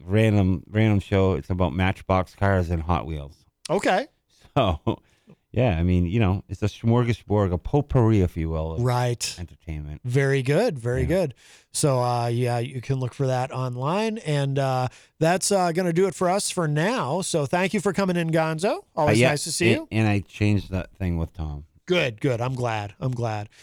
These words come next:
Speaker 2: See, uh, words can hurt, but they can also heal.
Speaker 1: Words hurt more than sticks.
Speaker 2: You think more? More, you think?
Speaker 1: Sticks can't commit, you know what?
Speaker 2: Mm-hmm.
Speaker 1: So be careful what you say to someone.
Speaker 2: Right.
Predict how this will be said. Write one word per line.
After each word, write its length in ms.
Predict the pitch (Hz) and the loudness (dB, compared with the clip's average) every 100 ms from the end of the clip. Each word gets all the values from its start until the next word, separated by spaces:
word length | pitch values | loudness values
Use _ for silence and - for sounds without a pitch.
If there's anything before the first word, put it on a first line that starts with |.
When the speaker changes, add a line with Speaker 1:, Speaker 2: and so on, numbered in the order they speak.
| _ | _
Speaker 2:
See, 440 | - 262 262 226 240 | -2 0 2 0 -4
uh, 540 | 190 185 180 175 165 170 - | 0 2 2 2 0 -2 -4
words 380 | 165 208 214 - | -2 0 0 -4
can 160 | 202 | -2
hurt, 420 | 170 220 285 - - | -2 -2 -4 -10 -8
but 140 | 135 | -6
they 120 | 131 127 | -4 -4
can 120 | 139 | -2
also 340 | 131 156 190 | -2 -2 0
heal. 420 | 160 214 269 113 _ _ _ _ _ _ _ _ _ _ _ | 0 0 -2 -6 _ _ _ _ _ _ _ _ _ _ _
Speaker 1:
Words 280 | 107 143 165 | 4 4 6
hurt 220 | 139 143 | 4 6
more 180 | 113 113 | 6 4
than 160 | 98 90 | 4 2
sticks. 600 | - - 107 - - _ _ _ _ _ _ - | 2 2 2 0 -14 _ _ _ _ _ _ -2
Speaker 2:
You 160 | 147 | 2
think 180 | 151 180 | 2 2
more? 360 | 156 165 233 - - | 2 2 0 -4 -4
More, 240 | 165 196 | -2 0
you 100 | 208 | 0
think? 300 | 202 240 - _ _ _ _ | 0 -4 -8 _ _ _ _
Speaker 1:
Sticks 440 | _ _ - 117 - | _ _ -4 -4 -4
can't 280 | - 101 67 | -2 -2 -2
commit, 360 | 98 95 73 _ | 0 0 0 _
you 140 | 95 95 | 0 2
know 120 | 85 | 4
what? 300 | 87 92 - _ _ | 2 0 -2 _ _
Speaker 2:
Mm-hmm. 440 | 147 143 135 190 247 - _ _ _ - | -4 -2 -2 -4 -8 -16 _ _ _ -4
Speaker 1:
So 120 | 87 | -2
be 160 | 82 101 | -2 0
careful 360 | 107 113 113 | 2 2 2
what 100 | 107 - | 0 0
you 60 | |
say 220 | - 98 | -2 0
to 80 | 90 | 0
someone. 400 | 87 76 76 80 - _ - | -2 -6 -8 -12 -16 _ -4
Speaker 2:
Right. 580 | 131 147 165 170 156 | 0 2 2 0 -4